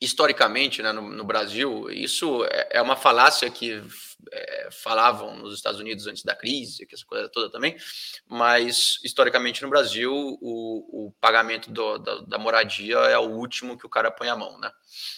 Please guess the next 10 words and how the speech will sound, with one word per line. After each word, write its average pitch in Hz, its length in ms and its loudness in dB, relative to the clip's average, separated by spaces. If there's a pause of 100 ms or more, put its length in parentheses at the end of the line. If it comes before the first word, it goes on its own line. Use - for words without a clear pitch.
(220)
Então, 110 500 0 (100)
realmente, 110 500 0
eu 110 100 4
acho - 240 2
que - 160 -8
esse 117 200 -2
risco 113 380 -6 (420)
de 107 200 -8
uma 107 160 -2
inadimplência 113 880 -4